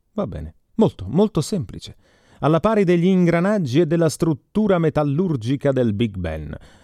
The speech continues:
alla pari del manuale di istruzione su come impedire alla legislazione di diventare legislazione dopo essere stata promulgata. <laughs> Perché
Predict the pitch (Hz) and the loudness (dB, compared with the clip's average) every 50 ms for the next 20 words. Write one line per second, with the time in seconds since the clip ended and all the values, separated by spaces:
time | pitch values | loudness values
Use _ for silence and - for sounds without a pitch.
0 | - - - - 151 151 - 180 190 190 185 180 165 156 165 160 156 156 160 165 | -20 -6 -2 2 2 2 4 2 2 2 2 2 2 2 2 2 2 2 2 2
1 | 165 180 196 202 190 185 170 175 160 - - 160 160 147 - - - 156 180 202 | 2 2 2 2 0 0 0 0 -2 -2 -2 -2 -2 -2 -4 -4 0 2 2 2
2 | 214 202 196 170 - 170 151 - _ - 214 233 226 226 220 214 202 160 - 185 | 2 2 0 0 0 -2 -2 -2 _ 0 2 2 2 2 2 2 0 2 2 2
3 | 170 190 196 185 160 139 117 113 110 113 113 110 101 90 110 110 95 98 98 92 | 2 2 0 2 2 2 2 2 2 2 0 0 0 0 -2 -2 0 -2 -2 -4
4 | - - - 143 160 180 185 185 185 175 156 147 127 135 123 127 123 117 - 165 | -4 -4 -2 0 0 2 2 2 0 0 0 -2 -2 0 0 2 0 0 0 0
5 | 175 170 165 160 147 123 123 135 123 113 113 104 - - - - 151 170 190 196 | 0 0 0 0 0 0 -2 -4 -2 0 0 0 0 -2 -4 -2 0 0 2 0
6 | 185 175 151 175 190 202 - - 175 156 160 160 - - 175 165 160 - - - | 0 0 0 0 0 0 0 0 0 0 0 -2 -2 -2 -2 -2 -2 -4 -4 -4
7 | - 107 - 120 - - 147 165 185 175 139 92 90 - - - - - - - | -4 -4 -4 -4 -4 -4 -4 -4 -6 -6 -6 -8 -10 -12 -14 -18 -18 -18 -18 -20
8 | - - 139 - - - - - - - - - - - - 151 143 - 175 170 | -12 -12 -12 -12 -14 -20 -20 -20 -20 -20 -20 -20 -20 0 0 0 2 4 4 4
9 | 165 151 - | 4 2 0